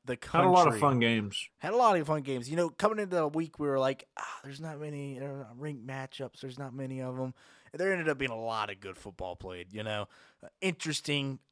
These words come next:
Speaker 1: football, upsets around the country, you know. Um,
Speaker 2: One upset that I was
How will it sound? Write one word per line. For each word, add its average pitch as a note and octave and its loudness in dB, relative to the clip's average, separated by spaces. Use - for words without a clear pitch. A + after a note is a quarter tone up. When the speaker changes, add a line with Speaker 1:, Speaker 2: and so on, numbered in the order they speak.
Speaker 1:
football, C3 0
upsets - -2
around C3 0
the B2+ -4
country, B2+ -4
you A#2+ -2
know. A#2+ -2
Um, G2+ -8
Speaker 2:
One A2 0
upset G#2 -2
that G2+ 2
I G2+ 2
was G2 -4